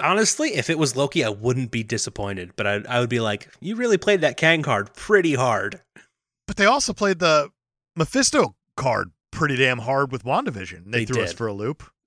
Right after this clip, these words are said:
Speaker 1: Uh, I don't know if you noticed while they were going, speaking of Easter eggs in the Void, when they went past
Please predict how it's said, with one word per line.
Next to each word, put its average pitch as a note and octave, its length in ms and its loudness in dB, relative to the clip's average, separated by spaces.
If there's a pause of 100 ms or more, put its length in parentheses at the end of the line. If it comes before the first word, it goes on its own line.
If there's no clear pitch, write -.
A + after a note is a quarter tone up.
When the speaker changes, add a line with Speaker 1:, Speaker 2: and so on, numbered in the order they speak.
(100)
Speaker 1:
Uh, C3 160 0
I D3+ 80 6
don't A#3 120 4
know F4 80 2
if - 140 -4
you E3+ 60 -4
noticed F3 560 -2
while B2+ 240 0
they C3 100 2
were C3 60 2
going, C#3+ 400 0
speaking G3 340 0
of A#2+ 100 -2
Easter C#3 440 -2
eggs - 340 -6
in A#2 160 -2
the G2+ 80 -4
Void, G#2+ 400 -2 (460)
when A#2 140 -2
they B2+ 100 0
went D#3 200 0
past D3 440 -4